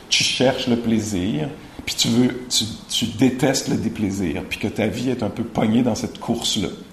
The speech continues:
à craindre l'un, même s'il est pas là, il pourrait venir, puis à vouloir l'autre, même s'il est pas là, il pourrait venir, tu sais. Puis là, c'est nerveux comme ça, tu sais. Puis il dit, essaie de voir en temps réel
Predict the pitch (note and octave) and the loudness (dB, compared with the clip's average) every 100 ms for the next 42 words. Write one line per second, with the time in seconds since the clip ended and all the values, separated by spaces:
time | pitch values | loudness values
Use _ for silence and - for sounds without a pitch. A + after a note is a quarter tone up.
0 | - - - - - - A#2 B2 A2+ A2 | -20 -20 -14 -10 -8 -2 2 2 2 4
1 | G#2+ G#2 C3+ C#3 - C3+ B2 A2 A2+ - | 4 4 2 2 4 4 6 6 4 2
2 | A2+ A2+ G#2+ G2+ F2+ C#3 - - - - | 0 0 -2 -4 -4 -6 -8 -14 -8 -2
3 | A2 A2+ A#2 A#2 A2+ F#2+ A2 B2+ B2+ A#2+ | 0 2 6 6 6 2 2 0 0 0
4 | A2+ G#2+ A#2 A#2 - A2 G#2 F2+ - - | 0 4 4 2 -2 -2 -2 -4 -4 -8
5 | - - - - - - - - F#2+ G#2 | -14 -14 -14 -14 -20 -20 -20 -8 -4 -4
6 | G#2 A2 - - - - - - A2 A#2 | -2 -2 -2 -6 -12 -20 -20 -4 2 4
7 | A2 G2+ G2+ - G2 - F#2 - - - | 2 0 -4 -4 -6 -6 -8 -8 -10 -12
8 | - - - - G2+ G#2 G2+ D#3 D3+ A#2 | -16 -20 -20 -14 -6 -4 -2 -2 -2 2
9 | C3 D3 C#3+ A#2+ B2+ D3 B2 B2+ | 6 6 4 -2 -2 0 0 0